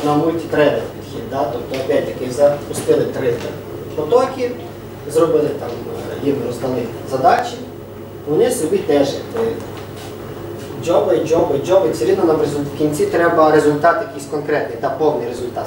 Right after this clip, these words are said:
скажімо. Ну, скажімо, грубо кажучи, запустили в якусь класичну MapReduce задачу, да, там, порахувати кількість слів в якійсь книжці.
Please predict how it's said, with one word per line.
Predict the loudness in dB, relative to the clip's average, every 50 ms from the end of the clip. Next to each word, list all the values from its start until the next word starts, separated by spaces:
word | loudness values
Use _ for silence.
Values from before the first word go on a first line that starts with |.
| -8 -10
скажімо. | -10 -10 -8 -4 -2
Ну, | -2 -2 -2 -2 -4 -4
скажімо, | -2 0 0 0 0 -2 -4 -8 -10 -14 -14 -6 -2
грубо | 0 0 2 2 2
кажучи, | 2 2 2 2
запустили | -2 -2 -4 -4 -4 -2 0 0 2
в | 2
якусь | 0 -2 -4 -6 -6 -6
класичну | -6 -4 -4 -4 -4 -4 -4 -6 -6 -6 -6 -6 -6 -6 -6 -8 -8 -10 -10 -10 -10 -10 -10 -4 0
MapReduce | 2 4 4 4 2 2 2 0 0
задачу, | 0 0 2 4 4 4 4 2 -2 -4
да, | -4 -6
там, | -4 -6 -8 -10 -10 -12 -12 -8 -2
порахувати | 0 2 2 2 4 4 4 4 2 0 -4 -6
кількість | -6 -6 -6 -8 -10 -10 -8
слів | -4 -2 -2 -2
в |
якійсь | -2 -4 -10 -12 -14 -14 -12 -12
книжці. | -12 -10 -12 -12